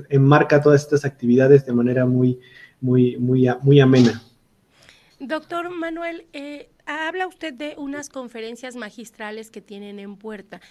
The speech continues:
Speaker 2: ¿Cuáles son estas y, este, quién las va a impartir?
Speaker 1: Sí, en, en estas jornadas, la, la primer conferencia magistral la, la dará el, el doctor Raúl Nibón, que, que me antecedió en este puesto, en este museo regional,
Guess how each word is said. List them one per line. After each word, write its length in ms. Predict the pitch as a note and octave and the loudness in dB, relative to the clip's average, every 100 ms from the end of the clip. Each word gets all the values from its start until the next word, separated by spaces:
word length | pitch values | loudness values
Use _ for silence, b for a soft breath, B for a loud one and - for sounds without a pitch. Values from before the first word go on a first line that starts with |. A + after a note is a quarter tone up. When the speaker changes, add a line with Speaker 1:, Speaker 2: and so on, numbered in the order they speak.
| b b - | b b -10
Speaker 2:
¿Cuáles 340 | E4+ F4+ F#4+ | -8 -8 -12
son 240 | D#4+ D4 | -12 -10
estas 580 | C4+ B3+ - B3+ C#4+ - _ | -10 -14 -12 -12 -14 -18 _
y, 480 | A#3 A#3 A#3+ B3 C4 - | -16 -14 -12 -12 -14 -16
este, 540 | G3+ A3 - A3 G3+ | -14 -14 -18 -20 -20
quién 220 | - A#3+ | -16 -14
las 180 | A#3+ G#3 | -14 -14
va 60 | G#3+ | -14
a 40 | |
impartir? 520 | A3 A3 G#3 G3 A3 - - _ _ _ _ _ _ _ _ _ _ _ b b b | -14 -14 -16 -16 -20 -20 -20 _ _ _ _ _ _ _ _ _ _ _ b b b
Speaker 1:
Sí, 380 | - F#3 A3+ G#3 | 0 6 6 6
en, 480 | F3+ E3 D#3+ D#3+ E3 - | 6 8 8 6 2 4
en 100 | E3 | 6
estas 380 | F#3 F#3 G#3 - | 8 10 8 8
jornadas, 560 | F#3+ G3 G#3+ A3 A3 E3+ | 6 8 8 8 6 2
la, 200 | D3+ D3 | 2 4
la 220 | D3 D3 | 2 2
primer 320 | C#3 D#3 E3 | 2 2 2
conferencia 480 | E3+ E3 E3 D#3+ E3 | 2 2 2 2 2
magistral 400 | D3 - - E3 | 2 0 4 6
la, 200 | D#3 C#3+ | 6 6
la 140 | C#3 | 4
dará 280 | C3+ C#3 D3 | 4 6 6
el, 200 | C#3+ C#3 | 4 2
el 140 | C#3 B2+ | 0 0
doctor 360 | B2+ C3 D3 | 0 4 6
Raúl 200 | C#3+ D3 | 8 6
Nibón, 420 | D3 C#3 G#3 A#3 - | 8 6 6 2 -2
que, 240 | C#3 C3+ | -2 0
que 140 | C3+ | -2
me 140 | C3+ C3 | 0 2
antecedió 680 | B2+ C3 - C#3 B2+ D3 E3 | 2 0 2 4 6 8 6
en 100 | D3+ | 4
este 200 | D3+ D3 | 0 2
puesto, 400 | D#3+ E3 F#3+ F#3+ | 2 2 -2 -4
en 140 | C#3 | -6
este 220 | B2+ C#3+ | -4 -2
museo 260 | C3 B2+ C#3+ | -2 0 2
regional, 480 | C#3 C#3 C3+ E3 | 2 0 0 0